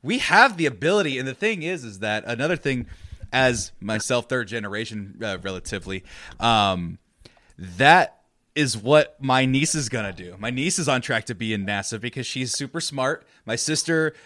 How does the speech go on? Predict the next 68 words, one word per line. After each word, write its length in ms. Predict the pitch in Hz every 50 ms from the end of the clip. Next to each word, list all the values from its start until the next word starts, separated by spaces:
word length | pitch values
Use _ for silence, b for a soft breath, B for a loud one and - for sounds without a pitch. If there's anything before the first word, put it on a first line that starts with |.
| B B
graduated 520 | - 135 135 147 139 143 147 147 147 143 113
from 100 | 131 117
U 140 | 113 120 123
C 160 | - 156 147
L 160 | 139 135 135
A, 60 | 135
U 280 | 127 104 117 127 135 135
S 100 | 127 -
C, 440 | - - 120 120 127 151 170 160 -
and 160 | - 135 135 127
is 120 | 113 117
able 180 | 135 139 151 131
to 80 | 127
give 380 | 104 87 - 131 143 143 135 -
her 180 | - 135 135
the 140 | 131 135 131
advantages 560 | 117 104 117 117 120 131 127 107 127 120 101
that 160 | 101 117 113 -
other 180 | 120 110 113
people 260 | - 123 107 107 110
had 240 | - - 104 104 98
before 360 | 92 95 - - 110 104 95
us. 180 | 90 82 - - B B B
So 160 | B - 135
my 140 | 127 123 113
niece 260 | 110 131 147 151 143
has 160 | - 139 117 117
every 220 | 131 123 151 156
advantage. 420 | 131 101 107 113 123 139 156 151
She's 180 | - - 110 -
smart 300 | - - 120 120 127 127
as 80 | 117 104
a 60 | 101
tack. 340 | - - 131 135 147 - B B B B B
My 80 | 98 101
other 160 | 104 123 135
niece, 180 | 139 135 131
smart 260 | - - 117 117 123 123
as 60 | 113
a 60 | 110
tack. 300 | 101 - 123 117 123 123
My 80 | 113 101
nephew, 320 | 95 101 107 - 131 120
smart 400 | - - - 113 113 117 113 - B B B B B B -
as 100 | 107 101
a 60 | 104
tack. 420 | - - - 135 123 127 - - B B B B B B B B -
And 140 | 131 127 -
all 240 | 135 139 160 165 165
of 80 | 170
them 80 | 156 156
are 80 | 143 135
gonna 140 | 135 131
do 140 | 123 131 139
all 200 | 139 127 135 139
sorts 240 | - - 143 127 -
of 60 | 131
kind 180 | - 147 135 113
of 80 | 113
things. 200 | - 175 190 170
So 80 | - 135
I 40 | 127
go, 80 | 120 120
what 200 | 113 123 135 165
if 160 | 170 - 170
in 380 | 165 165 165 160 151 151 139 123
fifty 380 | - - - 165 151 - - 135
years, 580 | 110 113 170 196 175 147 147 160 - - -